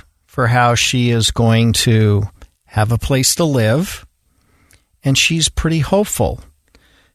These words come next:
It's not that she's without anxiety or difficulty. She has less money than practically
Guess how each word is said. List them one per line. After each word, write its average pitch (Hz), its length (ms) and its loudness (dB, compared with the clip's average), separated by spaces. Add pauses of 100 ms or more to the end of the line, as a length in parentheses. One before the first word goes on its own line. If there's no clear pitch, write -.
(140)
It's - 160 -4
not 156 200 0
that 160 100 -2
she's 139 360 0
without 123 400 0
anxiety 127 720 2
or 120 80 2
difficulty. 110 880 0 (1080)
She 127 760 2 (300)
has 131 500 0
less 135 340 0
money 143 680 0
than 110 640 2 (100)
practically 113 880 -4